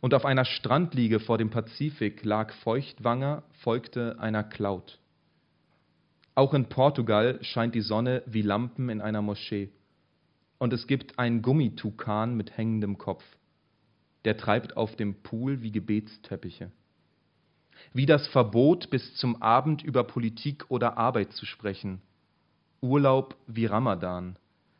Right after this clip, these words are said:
Ich würde die Blüten wie Kipot gerne näher beschreiben, aber mir fällt die Farbe nicht ein. Kann sein, jedes meiner Gedichte trägt eine Mikroschicht ab.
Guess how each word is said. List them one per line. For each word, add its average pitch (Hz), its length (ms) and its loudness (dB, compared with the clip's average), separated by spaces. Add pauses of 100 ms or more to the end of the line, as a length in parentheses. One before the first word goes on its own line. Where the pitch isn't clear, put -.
(800)
Ich 123 200 0
würde 156 200 6
die 139 120 4
Blüten 156 600 0
wie 131 120 -4
Kipot - 640 -4
gerne 127 300 0
näher 123 360 4
beschreiben, 110 600 2
aber 117 200 2
mir 117 140 2
fällt 131 340 0
die 135 80 -4
Farbe 131 400 -2
nicht 92 340 -8
ein. 92 380 -6 (1300)
Kann 135 260 4
sein, 135 540 2
jedes 139 400 0
meiner 135 240 2
Gedichte 127 600 -2
trägt - 440 -4
eine 120 220 0
Mikroschicht 120 800 -4
ab. 131 300 -4